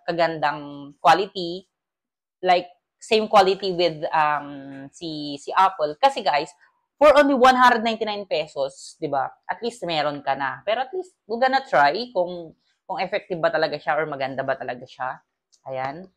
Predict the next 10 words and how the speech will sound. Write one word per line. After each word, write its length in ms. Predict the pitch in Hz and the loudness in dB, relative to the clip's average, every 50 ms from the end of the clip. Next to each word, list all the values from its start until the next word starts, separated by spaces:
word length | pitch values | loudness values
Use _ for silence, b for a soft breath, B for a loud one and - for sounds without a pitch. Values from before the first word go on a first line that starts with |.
| _ _ _ _ _ _ _ _ | _ _ _ _ _ _ _ _
So, 560 | _ - 175 170 170 170 175 175 175 175 170 | _ 0 2 4 4 6 6 6 4 4 2
I 160 | - 214 240 | 2 2 4
have 160 | 254 320 285 254 | 4 4 2 4
here 240 | 262 294 277 294 | 4 4 4 4
sa 160 | 285 302 294 285 | 2 0 0 0
mga 160 | 285 285 262 | 0 0 0
gustong 320 | 240 240 247 - 277 254 | -2 -2 -2 -2 -2 0
bumili 320 | 233 247 233 233 226 220 226 | 0 0 0 0 -2 -4 -4
din, 320 | 196 208 208 208 202 165 | -6 -6 -8 -8 -4 -2
guys. 320 | 151 143 139 165 170 - | -2 -2 -2 -4 -8 -12